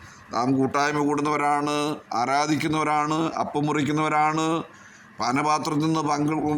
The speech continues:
പങ്ക് കൊള്ളുന്നവരാണ്. പക്ഷേ ഒരു ഭാഗം എങ്ങനെ ഇരിക്കുന്നു? ഒരു ഭാഗം ശരിയാണ്, ഒരു മറുഭാഗമോ,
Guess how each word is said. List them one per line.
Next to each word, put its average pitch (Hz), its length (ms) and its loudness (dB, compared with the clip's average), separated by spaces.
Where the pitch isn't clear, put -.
പങ്ക് 151 220 0
കൊള്ളുന്നവരാണ്. 156 840 0
പക്ഷേ 143 580 0
ഒരു 165 180 4
ഭാഗം 196 400 2
എങ്ങനെ 202 280 2
ഇരിക്കുന്നു? 151 540 0
ഒരു 156 140 2
ഭാഗം 196 640 2
ശരിയാണ്, 156 560 0
ഒരു 131 100 0
മറുഭാഗമോ, 156 880 0